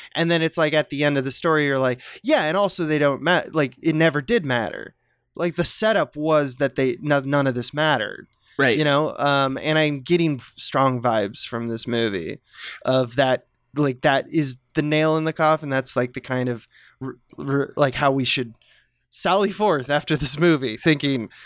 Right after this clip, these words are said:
Speaker 1: "This movie told us nothing, yet somehow we're better for it."
Speaker 2: Right,
Speaker 1: But
Speaker 2: but
Speaker 1: it,
Speaker 2: we're
Speaker 1: like, I
Speaker 2: better
Speaker 1: don't know.
Speaker 2: for it.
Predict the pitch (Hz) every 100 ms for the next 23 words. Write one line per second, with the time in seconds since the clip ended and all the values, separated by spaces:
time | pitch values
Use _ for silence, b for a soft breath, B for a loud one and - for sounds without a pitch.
0 | B - 147 165 180 170 143 - 180 160
1 | - 151 139 110 80 - - 151 135 117
2 | - - _ _ _ _ _ _ _ -
3 | 160 151 143 131 123 110 _ _ _ 120
4 | 127 127 113 107 - - 120 117 117 165
5 | 151 151 147 165 143 151 151 147 151 131
6 | 139 120 -